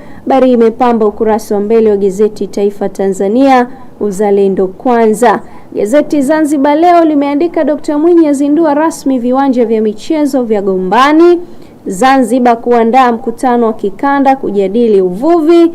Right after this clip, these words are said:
huku Rais Samia, mahakama isimamie haki. Agizo hilo la Rais Samia kwa mahakama, eh, pamoja na kwa majaji kusimamia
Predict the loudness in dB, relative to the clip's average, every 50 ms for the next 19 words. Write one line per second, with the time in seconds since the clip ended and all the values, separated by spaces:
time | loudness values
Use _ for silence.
0 | -4 -16 -20 -20 -20 -20 -14 -6 -2 0 0 0 2 2 4 4 4 2 2 0
1 | -2 -4 -4 -2 -2 0 2 2 2 2 2 2 2 0 0 0 -2 -4 -4 -4
2 | -6 -8 -4 -2 0 0 2 2 2 2 2 0 -2 -2 -2 0 0 0 -2 -4
3 | -4 -4 -2 0 0 0 0 0 0 0 0 0 -2 -2 -4 -6 -4 -2 -2 -2
4 | -2 -2 -2 0 0 -2 -4 -6 -14 -18 -20 -20 -16 -10 -6 -4 -2 -2 0 0
5 | 0 0 0 0 0 0 2 2 2 2 2 2 0 0 0 0 0 -2 -2 -4
6 | -10 -10 -8 -6 -4 -2 0 0 0 -2 -2 -6 -6 -6 -6 -6 -6 -6 -6 -4
7 | 0 0 2 2 2 0 -2 -6 -14 -18 -18 -20 -20 -16 -12 -8 -6 -6 -6 -4
8 | -4 -4 -2 -2 -2 0 0 0 0 0 -2 -2 -4 -6 -6 -6 -4 -4 -2 0
9 | 2 2 4 4 2 2 0 -2 -4 -6 -4 -2 -2 -2 -2 -4 -4 -2 0 0
10 | 2 2 2 2 2 2 2 2 4 2 2 2 0 0 -2